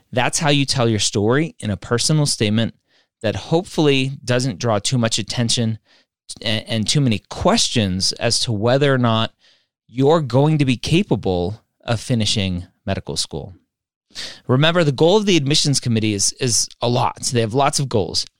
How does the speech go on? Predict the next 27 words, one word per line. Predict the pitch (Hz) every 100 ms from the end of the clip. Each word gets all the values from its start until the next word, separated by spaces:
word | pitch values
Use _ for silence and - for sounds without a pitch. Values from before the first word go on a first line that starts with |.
| _ _
They | - 135
want | 143 165
students | - - 147 147 -
who | 143 131 123 - _ - _ _
are | - 131
going | 143 151 165
to | 156
be | 127 143 139 -
a | -
good | 123 113 147
community, | - 131 156 165 73 - -
right? | - 139
Good | 120 147
community | - 143 143 135
member. | 123 139 131 - 110
They're | - 113
building | 113 120 143 127
a |
huge | 110 113 104 -
community, | 98 87 92 117 170 _ _ _
and | 110 117
they | 127
want | 120 113 117 - -
a | 113
good | 95 90
community | - 95 92 90 104
member. | 143 147 - -